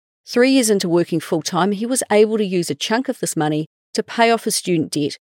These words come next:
which he said felt very nice indeed.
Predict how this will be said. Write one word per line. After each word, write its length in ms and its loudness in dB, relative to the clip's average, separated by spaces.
which 240 0
he 100 -2
said 460 0
felt 380 0
very 380 0
nice 280 0
indeed. 440 0